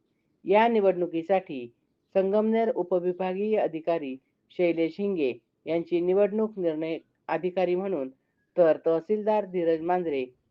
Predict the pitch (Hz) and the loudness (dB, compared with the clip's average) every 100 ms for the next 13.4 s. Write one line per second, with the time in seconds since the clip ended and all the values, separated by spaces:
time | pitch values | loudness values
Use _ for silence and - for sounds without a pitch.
0 | _ - 160 151 156 - 185 185 202 214 | _ -6 -4 -4 -8 0 0 0 -2 -2
1 | 202 190 170 160 170 170 165 160 147 151 | -2 -2 0 0 -4 -6 -6 -6 -4 -4
2 | 131 143 147 143 147 175 180 131 _ _ | -4 -6 -6 -6 -4 -4 -4 -6 _ _
3 | - 165 190 190 220 214 170 139 135 120 | -10 0 2 2 -4 -2 -2 -2 -4 -4
4 | 131 131 117 113 107 _ _ _ _ _ | -4 -2 -4 -8 -12 _ _ _ _ _
5 | - 202 202 233 220 226 220 240 208 170 | -4 0 0 0 0 -4 -6 -6 -2 -4
6 | 165 165 165 180 156 135 - - 175 180 | -2 -4 -4 -2 -2 -2 -8 -6 -6 -4
7 | 190 202 196 170 156 147 160 151 175 180 | -4 -4 -6 -8 -8 -8 -8 -8 -8 -8
8 | 156 135 131 - _ _ _ 180 175 185 | -8 -12 -12 -14 _ _ _ 4 6 6
9 | 214 208 165 165 156 151 147 165 180 156 | 2 -2 -4 -4 -2 -2 0 0 0 0
10 | 131 131 _ _ - 196 202 233 233 - | -8 -12 _ _ -2 -2 0 -4 -4 -2
11 | 180 160 151 139 139 - _ _ - 170 | 0 2 2 2 -2 -10 _ _ -2 -2
12 | - 185 185 220 226 196 175 156 156 156 | 0 -2 0 -2 -2 -2 -4 -2 -2 0
13 | 180 175 143 | 2 0 -2